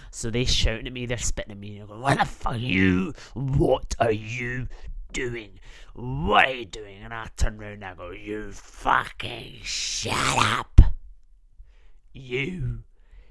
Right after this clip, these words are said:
shut your fucking mouth. Shut your fucking mouth. I'm going travelling.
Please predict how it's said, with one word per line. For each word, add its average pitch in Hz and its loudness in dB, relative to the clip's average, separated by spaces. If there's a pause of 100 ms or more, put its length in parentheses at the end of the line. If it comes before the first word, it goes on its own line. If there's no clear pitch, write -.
(120)
shut - -2
your - -12
fucking - -8
mouth. 80 4 (440)
Shut - 4
your 98 4
fucking - -6
mouth. 101 8
I'm 117 0
going 113 -8
travelling. 110 -2